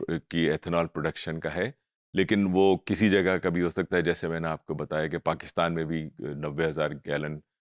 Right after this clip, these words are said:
तकरीबन बना लेते हैं यहाँ पे ये भी, लेकिन उसका मकसद कुछ और होता है। थोड़ा बहुत शायद रिफाइनरी के लिए भी इस्तेमाल, मिक्स करने के लिए भी इस्तेमाल होता है, लेकिन ज़्यादातर उसका जो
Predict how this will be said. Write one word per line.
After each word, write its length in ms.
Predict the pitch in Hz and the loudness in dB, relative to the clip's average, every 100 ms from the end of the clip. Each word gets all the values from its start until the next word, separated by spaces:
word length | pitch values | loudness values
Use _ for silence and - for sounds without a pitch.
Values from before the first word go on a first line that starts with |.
| - | -16
तकरीबन 440 | 80 80 73 78 69 | -8 -4 -4 -4 -8
बना 220 | 76 82 | -6 -2
लेते 260 | 80 78 80 | -2 -2 -4
हैं 80 | 78 | -4
यहाँ 240 | 80 82 | -6 -8
पे 120 | 71 | -4
ये 120 | 80 80 | -2 0
भी, 220 | 78 78 _ _ - | -2 -6 _ _ -4
लेकिन 220 | 82 90 | -2 0
उसका 220 | 87 - | -2 0
मकसद 360 | 82 76 - 95 | 0 -2 -2 -2
कुछ 240 | - 82 | -2 0
और 160 | 78 80 | 2 2
होता 240 | 76 78 | 0 0
है। 140 | 82 78 | 0 0
थोड़ा 300 | - 90 92 | 0 2 4
बहुत 220 | 87 - | 2 2
शायद 180 | 82 80 | 0 0
रिफाइनरी 460 | 78 - 80 82 | 0 -2 -2 -2
के 120 | 80 80 | -2 -4
लिए 120 | 80 | -4
भी 100 | 78 | -4
इस्तेमाल, 420 | - 78 80 80 - 71 - | -8 -6 -4 -6 -8 -10 -6
मिक्स 340 | 85 95 - | -2 0 0
करने 280 | - 87 85 | 0 0 0
के 100 | 78 | -2
लिए 120 | 80 | -2
भी 80 | 78 | -2
इस्तेमाल 420 | 80 - 80 78 | -6 -6 -4 -4
होता 160 | 78 78 | -4 -6
है, 60 | 80 _ _ - | -10 _ _ -2
लेकिन 240 | 113 120 | 2 4
ज़्यादातर 420 | 107 107 104 104 | 6 4 6 4
उसका 260 | 92 - 92 | 2 2 2
जो 280 | 82 82 | 4 2